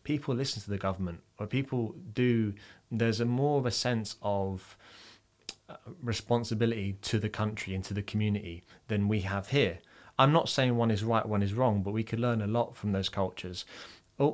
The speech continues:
also, um, uh, but then I, it's, it's, I think, uh,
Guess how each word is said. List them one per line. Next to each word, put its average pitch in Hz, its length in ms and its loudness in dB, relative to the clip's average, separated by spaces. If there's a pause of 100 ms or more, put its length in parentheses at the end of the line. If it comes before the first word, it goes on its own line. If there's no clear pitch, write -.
also, 131 540 2 (120)
um, 98 340 2 (920)
uh, 147 200 2
but 139 160 6
then 180 260 8
I, 143 340 4
it's, 143 200 2
it's, - 340 -2
I 127 80 0
think, 175 300 2 (160)
uh, 131 120 6